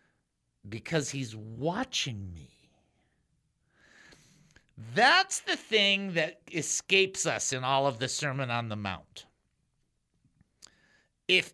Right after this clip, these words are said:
everything you did, I'm just, no, no, I'm not telling you, I'm not going down the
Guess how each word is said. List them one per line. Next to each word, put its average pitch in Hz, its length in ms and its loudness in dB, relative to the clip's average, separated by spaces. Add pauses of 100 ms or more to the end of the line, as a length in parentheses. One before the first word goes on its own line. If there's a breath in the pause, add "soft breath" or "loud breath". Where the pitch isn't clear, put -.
everything 262 800 4
you 202 280 0
did, 123 580 0
I'm 170 120 -6
just, 220 220 -4 (180)
no, 156 360 -4
no, 131 560 0
I'm 110 140 -8
not 143 280 -2
telling 156 360 -2
you, 147 380 -4
I'm 123 140 -8
not 139 300 -6
going 147 300 -4
down 135 340 2
the 123 300 0